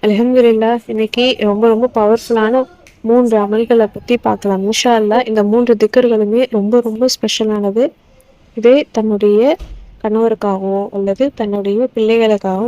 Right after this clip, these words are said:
ஒரு பெண் தாராளமா இந்த அமலை செய்யலாம். அவங்களுடைய வாழ்க்கை நல்ல விதமா வாழணும், அவங்க ரொம்பவும் கெட்ட வழியில இருக்காங்க, நல்ல வழிக்கு வரணும், ரொம்பவும் கெட்ட தொழில்ல ஈடுபடுறாங்க, ஹலாலான தொழிலுக்கு அவங்க வரணும்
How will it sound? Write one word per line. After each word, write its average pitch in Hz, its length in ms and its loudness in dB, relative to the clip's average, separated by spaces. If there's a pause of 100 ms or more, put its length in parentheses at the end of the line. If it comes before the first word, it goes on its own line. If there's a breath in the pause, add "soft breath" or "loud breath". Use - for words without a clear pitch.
ஒரு 208 160 -2
பெண் 226 200 0
தாராளமா 208 680 2
இந்த 214 120 -2
அமலை 190 360 -4
செய்யலாம். 185 420 -6 (800)
அவங்களுடைய 190 420 0
வாழ்க்கை 208 460 0
நல்ல 196 240 0
விதமா 202 320 -2
வாழணும், 185 480 -4 (100)
அவங்க 190 220 -4 (100)
ரொம்பவும் 202 320 -2
கெட்ட 214 240 0
வழியில 202 360 2
இருக்காங்க, 185 380 -4 (880)
நல்ல 214 260 2
வழிக்கு 202 340 0
வரணும், 185 420 -4 (220)
ரொம்பவும் 202 300 -4
கெட்ட 220 280 -2
தொழில்ல 202 400 2
ஈடுபடுறாங்க, 190 580 -4 (1000)
ஹலாலான 208 480 0
தொழிலுக்கு 202 540 -2
அவங்க 208 220 0 (100)
வரணும் 190 420 -2